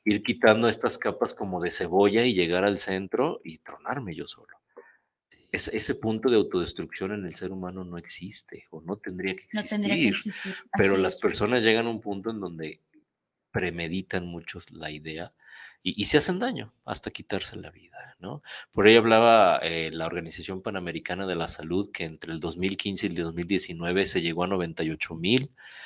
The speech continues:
Speaker 1: suicidios.
Speaker 2: Noventa y ocho mil
Speaker 1: Noventa y ocho mil suicidios en lo que sería todo, eh, Latinoamérica y parte de,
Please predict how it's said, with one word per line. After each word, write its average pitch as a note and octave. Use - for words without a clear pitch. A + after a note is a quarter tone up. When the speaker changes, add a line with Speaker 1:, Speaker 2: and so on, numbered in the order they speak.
Speaker 1:
suicidios. B2
Speaker 2:
Noventa F#3
y F3+
ocho G3
mil F#3+
Speaker 1:
Noventa A3
y F#3
ocho -
mil D3
suicidios E2+
en E2
lo D2+
que -
sería E2
todo, -
eh, C#3+
Latinoamérica F2
y A2
parte D#3+
de, E2